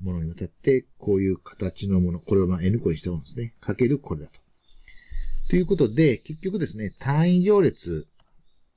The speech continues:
えーっと、あ、すいません。これちょうど、これ書いてたんですね。<laughs> はい。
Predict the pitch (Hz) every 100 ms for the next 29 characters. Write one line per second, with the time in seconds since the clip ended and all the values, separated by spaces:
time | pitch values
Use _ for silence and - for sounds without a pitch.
0 | _ _ _ _ _ - _ - 82 78
1 | - 80 - - - - 78 73 - 82
2 | - 98 85 - - 101 - 147 - -
3 | - 98 - _ - - - _ - -
4 | - - - - - _ - 92